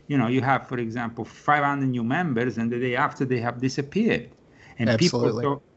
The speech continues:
Speaker 1: and people told me, "Oh, Leo, I was, uh, actually subscribed to your channel, and suddenly they, they, they, they kicked me out." So this is because they are, they are, they have always, uh,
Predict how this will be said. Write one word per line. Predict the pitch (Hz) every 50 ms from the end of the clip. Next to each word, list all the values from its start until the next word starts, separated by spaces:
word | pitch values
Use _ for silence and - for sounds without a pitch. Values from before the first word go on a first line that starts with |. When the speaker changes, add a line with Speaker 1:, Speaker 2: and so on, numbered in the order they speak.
| _ _ _ -
Speaker 1:
and | 120 113 117
people | 131 165 156 - 143 135
told | 139 - 127 120 117 117
me, | 123 131 165
"Oh, | 175 156
Leo, | 135 147 165 160 139 113 98 101
I | - - 127
was, | 147 160 156 135 143 -
uh, | 147 151 147 143 151 151
actually | 143 139 - - 160 147 131
subscribed | - 147 131 - - - 185 180 180
to | 147
your | 135 131 123
channel, | - - 170 175 165 151 127
and | 117 117
suddenly | - 151 160 156 135 131 123
they, | 113 117 117 117 120
they, | 117 117 123 120 120 120 120 120 - - - - - _
they, | - 117
they | 120 123 117 120 117
kicked | - - 135 135 -
me | - 127 127 151
out." | 170 165 123 87 82 - - - 90 80 - - - - -
So | - - - 135 131 127 131 127 123 123
this | 175 208 - - -
is | 147 110 110
because | 113 117 113 - - 120 117 107 107
they | 113 117 113
are, | 107 107 - - - - - - - _ _ - -
they | 113 104 110 113 113
are, | 110 107 104 - 113 117 113
they | 107
have | 101 117 113 107 - - -
always, | 151 151 147 135 123 113 107 98 87 - 98
uh, | 92 90